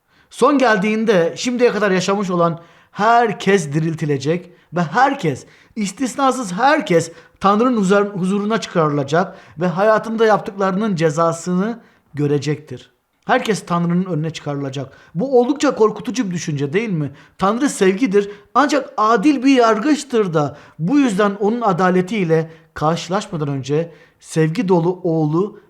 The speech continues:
yani İsa Mesih ile karşılaştık. Çünkü Tanrı yargılamaktan çok sevmeye meyillidir. Ama her yargıç gibi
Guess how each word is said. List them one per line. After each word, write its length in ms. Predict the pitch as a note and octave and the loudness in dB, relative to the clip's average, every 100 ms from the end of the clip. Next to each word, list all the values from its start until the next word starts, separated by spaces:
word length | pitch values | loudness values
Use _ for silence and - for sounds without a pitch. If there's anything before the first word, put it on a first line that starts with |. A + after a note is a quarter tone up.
| C#3 | -6
yani 320 | D#3+ F3 D3+ _ - | -2 -2 -4 _ -10
İsa 320 | F#3 F3+ E3 | -8 -6 -6
Mesih 340 | D3 C#3+ F#3 | -4 -6 -6
ile 180 | D3+ B2+ | -6 -8
karşılaştık. 680 | - B2 A2+ A2+ A#2 - - _ _ _ _ | -10 -14 -14 -18 -20 -20 -20 _ _ _ _
Çünkü 300 | A3 G3 F3+ | -10 -8 -6
Tanrı 280 | E3 F3 G3 | -2 -2 0
yargılamaktan 760 | D#3 D3 D3 D3+ C#3+ - A3+ | 0 -2 -4 -6 -6 -10 -14
çok 480 | F#3+ - D3 - _ _ _ _ _ | -12 -12 -12 -14 _ _ _ _ _
sevmeye 600 | - - C3+ C#3+ C#3 D3 | -20 -10 -8 -6 -4 -4
meyillidir. 680 | C#3+ B2+ A#2+ A#2+ B2 A#2 _ _ _ _ | -4 -8 -10 -16 -20 -20 _ _ _ _
Ama 400 | F3 G#3 G3 - _ | -2 0 -2 -6 _
her 240 | - G#3 B3 | -2 2 4
yargıç 440 | F#3 F#3 B3 - | 2 2 -2 -4
gibi 380 | D#3 C#3 E3+ | -6 -4 -4